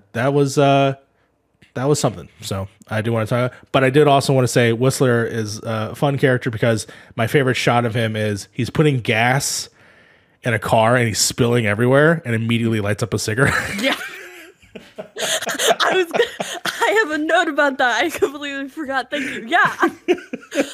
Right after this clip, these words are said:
Speaker 2: <laughs> I lost my mind. I cracked up 'cause he, like, he just grabs the gas. It spills anywhere.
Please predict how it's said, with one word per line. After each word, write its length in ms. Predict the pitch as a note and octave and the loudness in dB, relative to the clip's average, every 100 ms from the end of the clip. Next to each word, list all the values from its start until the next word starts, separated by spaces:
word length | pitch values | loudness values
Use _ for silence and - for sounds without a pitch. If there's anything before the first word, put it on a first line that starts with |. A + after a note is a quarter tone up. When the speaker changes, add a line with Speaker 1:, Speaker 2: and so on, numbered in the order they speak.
| E4+ - - - - | -6 -6 -8 -8 -4
Speaker 2:
<laughs> 0 | |
I 120 | C#4+ | -4
lost 680 | D4 D4 D#4 D#4 E4 F4 - D4+ | -4 -8 -4 0 0 -2 -10 -4
my 200 | D#4 D4 | -2 0
mind. 260 | C4 B3 - | -2 -2 -4
I 100 | B3+ | -8
cracked 640 | B3 - - D#4 D#4 D#4 | -10 -16 -8 -6 -6 -8
up 160 | C4 A3 - - - | -8 -8 -12 -18 -6
'cause 260 | E4+ C4+ | -6 -6
he, 180 | - E4 | -8 -8
like, 440 | E4 C#4 B3 - _ - | -6 -6 -8 -12 _ -10
he 120 | C#4 | -8
just 260 | A3 A#3 A#3 | -8 -10 -12
grabs 540 | G#3 G#3+ B3+ D#4 E4 | -6 0 2 0 -2
the 120 | E4 | -6
gas. 460 | D4 D4+ D4+ D4+ - | -4 -2 -2 -4 -8
It 240 | G#3+ G#3+ | -10 -8
spills 400 | - - D4 D4+ | -8 -6 -6 -4
anywhere. 500 | D4 C#4+ D4 C#4+ C#4+ | -2 -2 -4 -6 -6